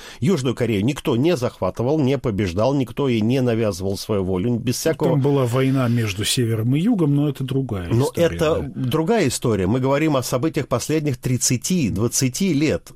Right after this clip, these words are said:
Speaker 1: Она изменилась сама, найдя в себе силы консолидироваться. И сегодня, если сравнивать с Северной Кореей, фактически это все-таки две разные нации.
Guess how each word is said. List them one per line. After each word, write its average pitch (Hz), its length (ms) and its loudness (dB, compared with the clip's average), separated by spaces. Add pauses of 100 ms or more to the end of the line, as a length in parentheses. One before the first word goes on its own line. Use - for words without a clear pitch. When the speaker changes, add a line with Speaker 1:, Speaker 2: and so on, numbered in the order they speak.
Speaker 1:
Она 123 280 2
изменилась 139 600 2
сама, 156 440 0
найдя 123 340 0
в - 60 -10
себе 120 240 -2
силы 160 320 0
консолидироваться. 135 840 0
И 185 160 -2
сегодня, 135 760 0 (300)
если 127 280 0
сравнивать 110 560 0
с - 260 -4
Северной 180 500 0
Кореей, 90 520 -4 (220)
фактически 151 400 -2
это 123 160 -2
все-таки - 300 -4
две 131 260 2
разные 107 460 2
нации. 87 360 -2